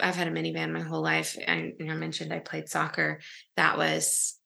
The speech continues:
you know, throughout adolescence as well, like travel soccer and all of these things. So we had a six C D changer in the minivan, and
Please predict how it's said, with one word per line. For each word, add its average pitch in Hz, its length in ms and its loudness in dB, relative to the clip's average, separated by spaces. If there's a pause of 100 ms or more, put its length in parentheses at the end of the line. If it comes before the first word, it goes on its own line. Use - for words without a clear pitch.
(200)
you 170 100 -4
know, 165 60 -4
throughout 151 680 2
adolescence 156 680 0
as 160 160 -4
well, 156 220 0
like 165 180 -2
travel 160 340 0
soccer - 400 0
and 170 160 -4
all 165 140 -4
of - 60 -8
these - 200 -4
things. - 300 -2
So 165 300 6 (420)
we 190 160 8
had 175 280 8
a 175 80 4
six 175 320 0
C 175 200 -2
D 196 160 0
changer 185 440 0
in 190 360 -2
the 185 80 -4
minivan, 180 880 -4 (540)
and 170 480 2